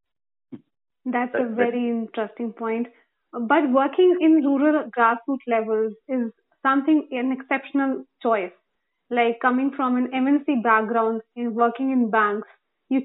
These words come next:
Speaker 1: chose to work in a rural development fellowships, which is an incredible work. So I really appreciate people who put their efforts to work on grassroots levels. So you are an, actually a hero for us.
Speaker 2: <laughs> That depends, like, how you see it.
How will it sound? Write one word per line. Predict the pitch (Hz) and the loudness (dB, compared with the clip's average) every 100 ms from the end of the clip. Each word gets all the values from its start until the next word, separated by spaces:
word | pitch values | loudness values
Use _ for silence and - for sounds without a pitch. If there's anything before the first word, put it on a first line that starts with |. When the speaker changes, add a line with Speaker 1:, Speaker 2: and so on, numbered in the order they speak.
| 262 | 0
Speaker 1:
chose | 285 277 | 0 0
to | 277 | -2
work | 247 240 240 | 2 2 2
in | 254 | -2
a | |
rural | 247 254 262 269 254 - - | 0 0 2 2 0 -6 -8
development | 226 233 240 254 254 | -4 -2 -2 0 -2
fellowships, | 254 226 226 233 233 | 0 0 0 -2 -2
which | 240 233 | -2 -2
is | 240 226 | -2 -2
an | 240 - | -4 0
incredible | 240 240 247 240 254 247 | -2 0 0 0 0 0
work. | 214 202 - _ _ _ _ - | -2 -4 -8 _ _ _ _ -2
So | |
I | 254 254 | 0 2
really | 269 320 302 | 4 4 2
appreciate | - 277 - 277 - | 0 -4 -2 -4 -4
people | 262 254 247 220 | -6 -2 -4 -4
who | 254 254 | -6 -4
put | 247 | -4
their | 214 247 226 | -2 -2 -2
efforts | - 226 220 | -2 -4 -4
to | 247 | -4
work | 214 208 208 | -2 -4 -6
on | 208 220 | -8 -8
grassroots | 208 190 - 226 196 | -8 -10 -12 -12 -10
levels. | 185 170 165 196 _ _ _ _ _ _ _ _ - | -10 -10 -12 -14 _ _ _ _ _ _ _ _ -2
So | |
you | 240 240 254 | 2 2 2
are | 233 254 | 2 2
an, | 269 247 | 0 -2
actually | 214 - 226 220 | -6 -8 -2 -2
a | 226 | -2
hero | 233 226 226 | 0 0 -2
for | 196 | -4
us. | 180 208 _ _ _ _ _ _ _ _ _ _ | -6 -8 _ _ _ _ _ _ _ _ _ _
Speaker 2:
<laughs> | 117 - - - - - _ _ | -10 -10 -16 -20 -20 -20 _ _
That | 127 139 135 | 0 0 -2
depends, | 120 - 127 131 - | -6 -2 -2 -4 -8
like, | 107 - | -8 -8
how | 92 95 | -8 -8
you | 98 98 - | -8 -10 -10
see | 90 87 _ | -12 -12 _
it. | 95 90 87 | -8 -8 -10